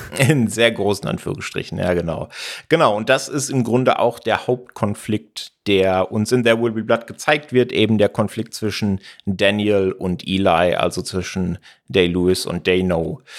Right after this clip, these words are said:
Speaker 2: Ähm, genau, also wir lernen eben Eli kennen, wir lernen Paul kennen und,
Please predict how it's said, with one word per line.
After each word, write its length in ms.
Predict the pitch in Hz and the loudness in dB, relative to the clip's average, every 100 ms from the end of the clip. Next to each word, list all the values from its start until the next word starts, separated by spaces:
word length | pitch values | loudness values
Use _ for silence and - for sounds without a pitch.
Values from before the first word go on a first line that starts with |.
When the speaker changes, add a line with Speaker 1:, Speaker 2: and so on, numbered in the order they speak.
| - - - _ 113 | -12 -14 -16 _ 0
Speaker 2:
Ähm, 600 | 117 120 127 127 - _ _ _ _ _ _ _ - _ | 2 2 0 -2 -6 _ _ _ _ _ _ _ -20 _
genau, 480 | 120 165 147 87 - | -2 0 2 -2 -4
also 360 | 117 135 139 120 | 0 0 0 0
wir 160 | 120 | 2
lernen 400 | 117 120 127 127 | 2 2 2 0
eben 400 | 120 110 110 101 - | -2 0 0 -2 -4
Eli 320 | 185 175 139 | 0 2 0
kennen, 460 | 139 123 117 120 113 | 0 -2 0 0 0
wir 100 | 98 | 0
lernen 420 | 98 95 92 92 | 2 0 -2 -4
Paul 320 | - 143 139 | 0 0 0
kennen 520 | 135 127 120 117 117 | -2 0 0 0 -4
und, 640 | - 107 104 101 98 - | -4 -2 -2 -2 -4 -8